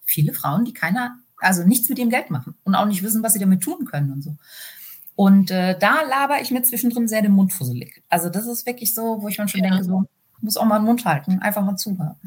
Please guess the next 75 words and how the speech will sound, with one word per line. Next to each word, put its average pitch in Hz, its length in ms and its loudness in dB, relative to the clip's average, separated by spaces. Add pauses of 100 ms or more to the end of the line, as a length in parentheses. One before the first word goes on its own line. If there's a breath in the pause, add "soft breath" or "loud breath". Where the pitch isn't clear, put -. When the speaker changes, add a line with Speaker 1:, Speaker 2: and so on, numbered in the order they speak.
(120)
Speaker 2:
Und 240 220 4
haben 269 120 -2
die 240 120 -2
kein 202 260 0
Interesse - 680 -2
dran, 294 460 -4
die, 269 120 -2
mit 269 200 -4
denen 247 140 -4
du 262 60 -4
gesprochen 262 520 -6
hast? 277 240 -2
Oder 214 360 4
wissen 233 260 2
die 214 140 4
eigentlich 208 260 2
schon, 226 160 -2
dass 214 140 0
sie's 208 160 -4
machen 208 280 0
sollten, 220 520 2
aber 196 440 0
es, 202 300 -6
denen 202 140 -2
geht's 202 180 0
so 196 240 -2
wie, 185 160 -8
ähnlich 202 300 0
wie 202 80 -2
dir, 202 340 2
wo 185 80 -2
soll 185 200 -2
ich 180 60 -4
da 180 60 -6
jetzt 175 140 -6
anfangen 175 500 -4
und 165 220 -6
irgendwie 175 340 -10
mach 170 200 -12
ich 175 100 -6
mal. 240 60 4
Speaker 1:
Berühmter 285 380 4
Fall 247 240 4
von 190 180 2
muss 196 200 6
ich 147 160 -4
mal. - 360 -6
Also 185 180 0
die 190 100 2
sind 233 140 4
noch 233 80 6
nicht, 233 200 0
ich 208 220 -2
muss 226 220 2
jetzt 208 200 -2
mal, 196 140 2
ich - 80 -2
weiß 208 160 4
nicht, 196 160 -4
wo 175 40 -4
ich 180 120 -6
anfangen 269 360 0
soll, 262 200 -2
sondern 220 320 -2
das 220 140 0
ist 190 100 -2
muss 208 300 6
ich 156 100 -6
mal. 165 180 -6
Also 170 140 -2
die 180 140 2
haben 202 100 2
sich 185 160 -2
noch 175 160 0
nicht 233 460 2